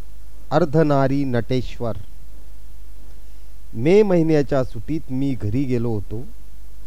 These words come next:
इंग्रजी चौथीत मी गेलो होतो. मी घरी गेलो म्हणजे आईला आधार वाटे, कारण ती नेहमी आजारी असे. एक दिवस ताप येई,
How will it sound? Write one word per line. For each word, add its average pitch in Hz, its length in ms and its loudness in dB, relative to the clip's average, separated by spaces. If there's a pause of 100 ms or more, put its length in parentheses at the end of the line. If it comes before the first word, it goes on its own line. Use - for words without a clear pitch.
(400)
इंग्रजी 180 480 2
चौथीत 180 480 0
मी 170 160 2
गेलो 107 260 2
होतो. - 260 -2 (840)
मी 123 140 0
घरी 120 240 0
गेलो 135 380 0 (440)
म्हणजे 135 400 2
आईला 120 320 4
आधार 110 420 2
वाटे, 104 280 -2 (1080)
कारण 170 300 2
ती 190 240 -2
नेहमी 175 440 2 (100)
आजारी 123 400 2
असे. - 320 -2 (840)
एक 156 260 4
दिवस 160 260 2 (140)
ताप - 260 0
येई, 113 240 0